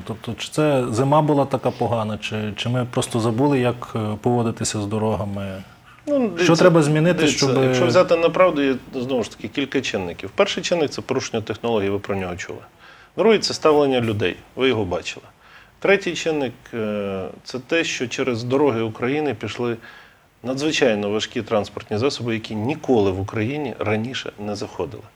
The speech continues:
Speaker 2: Е, коли були снігові замети, ми витягували, ну,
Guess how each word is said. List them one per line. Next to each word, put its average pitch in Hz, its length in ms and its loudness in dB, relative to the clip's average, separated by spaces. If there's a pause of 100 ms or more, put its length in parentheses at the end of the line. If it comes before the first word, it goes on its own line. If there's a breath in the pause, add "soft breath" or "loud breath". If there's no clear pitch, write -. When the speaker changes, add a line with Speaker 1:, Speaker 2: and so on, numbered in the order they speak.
(520 loud breath)
Speaker 2:
Е, 113 340 -4
коли 170 200 0
були 160 380 2
снігові 147 460 -2
замети, 135 800 0 (280)
ми 135 300 -4
витягували, 120 840 -2 (120)
ну, 107 140 -6